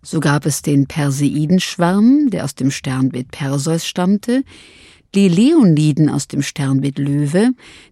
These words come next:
die Aquariden aus dem Sternbild Wassermann, die Geminiden aus dem Sternbild Zwillinge und so weiter und so weiter. Einige Schwärme bestanden aus überwiegend hellen, schnellen Objekten,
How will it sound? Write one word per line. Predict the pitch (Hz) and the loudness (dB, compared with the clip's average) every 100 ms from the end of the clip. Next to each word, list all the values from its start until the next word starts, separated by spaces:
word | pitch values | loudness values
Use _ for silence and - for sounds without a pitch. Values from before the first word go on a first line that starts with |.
| - | -4
die | 185 | -2
Aquariden | 233 294 - - 151 143 143 151 220 285 302 | -2 -4 -4 -2 0 0 0 2 4 4 2
aus | 156 - | -2 -6
dem | - | -6
Sternbild | 139 - 135 131 131 123 | -8 -6 -4 -2 -4 -4
Wassermann, | 175 196 156 147 147 208 240 - - - - | -2 -2 -2 0 2 4 2 -2 -20 -16 -8
die | 160 151 | -4 2
Geminiden | 202 311 311 180 147 165 233 247 | 4 6 6 6 4 4 4 2
aus | - - | 0 -4
dem | 139 | -4
Sternbild | 139 - 139 139 139 | -4 -2 -2 -2 -6
Zwillinge | - 160 180 190 202 - - | -4 0 2 2 2 -2 -2
und | 302 | -2
so | 311 202 | 0 0
weiter | 151 139 139 143 | 0 -2 -4 -6
und | 143 | -6
so | - 190 | -4 -4
weiter. | 151 - 180 - _ _ _ _ _ _ _ _ _ _ _ - | -4 -6 -16 -18 _ _ _ _ _ _ _ _ _ _ _ -4
Einige | 151 160 196 233 | 2 6 6 4
Schwärme | - - 208 226 220 | 0 0 2 4 4
bestanden | 185 - 170 180 170 | 2 0 2 4 2
aus | 151 | 0
überwiegend | 185 160 147 147 143 139 - | 0 0 2 0 0 -4 -4
hellen, | 165 165 170 156 | 0 2 4 2
schnellen | - 160 139 143 147 | 0 2 2 2 0
Objekten, | 143 170 175 - 208 233 | -4 -6 -6 -4 0 0